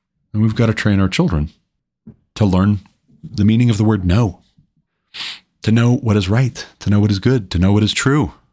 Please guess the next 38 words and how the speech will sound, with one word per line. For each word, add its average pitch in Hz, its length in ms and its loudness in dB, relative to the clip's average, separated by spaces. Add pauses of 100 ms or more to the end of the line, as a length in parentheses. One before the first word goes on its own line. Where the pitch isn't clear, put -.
(500)
Why? 101 460 0 (540)
You 113 140 0
might 117 200 0
ask, 143 380 -4 (240)
why? 135 440 0 (220)
<laughs> 110 140 0
Why 127 260 0
do 143 60 0
we 143 80 2
need 139 200 2
to, - 80 -6 (340)
why, 156 240 -2 (180)
why 226 160 0
do 285 80 0
we 240 100 2
need 214 140 2
to 185 80 0
teach 160 300 -2
them 90 140 2
those 73 220 -4
things? 85 260 -8
Why, 143 180 0
wh-, - 280 -6
what - 380 -14
does 170 120 2
it 131 60 -2
matter? - 380 -2 (880)
Because 131 220 0
apart - 320 -4
from 117 180 0
that 110 240 0 (140)
teaching, 110 480 -2 (540)
they 127 80 2
can't, - 600 -4 (180)
they 107 80 -2
can't 127 600 -2 (100)
love 101 360 0
God. 78 380 -4